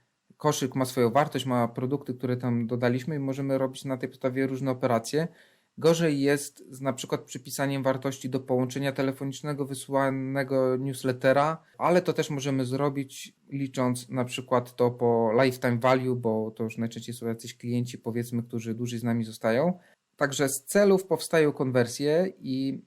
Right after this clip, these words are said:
takim najważniejszym jakby wskaźnikiem konwersji, czy jednym z najważniejszych, jest jego współczynnik. I tutaj macie przedstawione to w formie takiego lejka, czyli należy przyjąć, że cały ruch, który my prowadzimy na stronę z kampanii płatnych,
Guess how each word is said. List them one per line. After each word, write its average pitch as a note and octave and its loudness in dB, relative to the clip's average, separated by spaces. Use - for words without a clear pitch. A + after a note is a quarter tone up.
takim C#3+ -6
najważniejszym C#3 0
jakby C3+ 0
wskaźnikiem C#3+ 0
konwersji, C3 0
czy - -8
jednym B2 0
z B2 -12
najważniejszych, C3+ 0
jest D3+ -8
jego D3 -2
współczynnik. C#3 -4
I - -10
tutaj G#3 2
macie F#3 4
przedstawione D#3+ -2
to D#3 0
w D3 -8
formie D3+ 0
takiego C#3 -4
lejka, A#2+ 2
czyli B2+ -2
należy D#3 4
przyjąć, C#3+ -2
że B2+ -2
cały E3 4
ruch, C3+ 4
który C3 2
my C#3+ 2
prowadzimy C3+ 2
na A#2 2
stronę A2+ 0
z - -12
kampanii B2 0
płatnych, B2+ 0